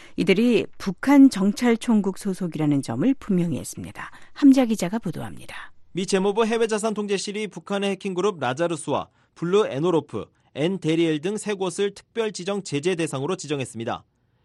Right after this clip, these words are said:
Speaker 2: 해외자산통제실은 십삼 일 이들이 미국과 유엔의 제재를 받고 있는 북한 정찰총국에 의해 통제되고 있다며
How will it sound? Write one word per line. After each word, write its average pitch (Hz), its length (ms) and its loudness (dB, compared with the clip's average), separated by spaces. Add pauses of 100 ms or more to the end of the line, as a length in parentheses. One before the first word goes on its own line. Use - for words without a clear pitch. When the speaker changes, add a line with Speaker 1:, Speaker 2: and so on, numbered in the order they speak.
(180)
Speaker 2:
해외자산통제실은 214 1040 0
십삼 196 340 -6
일 214 260 2
이들이 175 300 0
미국과 170 540 -4
유엔의 165 340 -2
제재를 180 400 -2
받고 156 240 -2
있는 151 280 -4 (260)
북한 208 320 -2
정찰총국에 202 760 -4
의해 160 240 0
통제되고 196 520 -2
있다며 139 360 -4